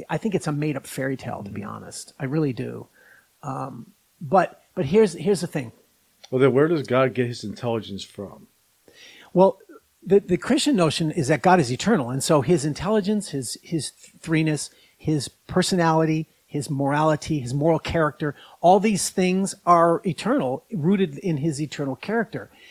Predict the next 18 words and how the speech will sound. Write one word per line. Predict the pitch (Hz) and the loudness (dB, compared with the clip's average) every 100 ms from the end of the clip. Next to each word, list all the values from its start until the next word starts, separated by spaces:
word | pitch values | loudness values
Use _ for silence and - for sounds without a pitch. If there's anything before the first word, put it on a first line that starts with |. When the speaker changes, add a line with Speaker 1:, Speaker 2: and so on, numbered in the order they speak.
| - - | -20 -6
Speaker 1:
And | 160 139 | -4 2
that's | 190 214 - | 2 2 -2
why | 190 170 156 156 - _ - | -2 0 0 -2 -8 _ -6
when, | 160 160 | -4 -4
when | 170 156 | -6 -4
I | 180 | -4
talk | 196 170 | -4 -2
about | 151 143 | -2 -2
transcendence, | - 147 127 190 208 131 - | -6 -6 -4 -2 -2 -4 -6
you | 147 | -4
know, | 135 135 - _ _ _ _ | -4 -6 -10 _ _ _ _
uh, | 160 147 - _ _ _ _ | -10 -10 -10 _ _ _ _
when | 185 185 | -2 -2
you, | 196 180 | -2 -4
when | 170 | -2
you're | 175 | -2
asking | 196 226 - 247 | -2 -4 -2 -4
yourself, | - 180 147 | 0 0 0